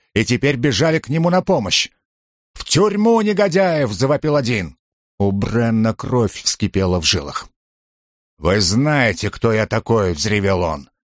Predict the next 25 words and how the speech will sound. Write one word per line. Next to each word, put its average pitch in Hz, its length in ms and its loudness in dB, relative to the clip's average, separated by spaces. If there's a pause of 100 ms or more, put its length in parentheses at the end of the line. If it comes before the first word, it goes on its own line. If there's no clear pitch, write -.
(100)
«Только 117 380 2
попробуйте 123 720 0
меня 107 280 2
тронуть!» 82 600 -4 (540)
Охранник 123 640 0
Лупанария 120 600 0
на 113 100 0
мгновение 110 560 0
смутился, 117 760 -2 (280)
но 135 180 2
растерянность 160 760 0
тут 151 180 0
же 123 140 0
прошла. 104 500 -4 (840)
«Игра 147 540 0
окончена!» — 131 580 0
сказал 117 400 0
он 147 160 2
и 135 40 2
взялся 139 440 0
за 120 140 0
привешенную 131 600 0
к - 100 -8
поясу 143 360 0
дубинку. 107 560 -2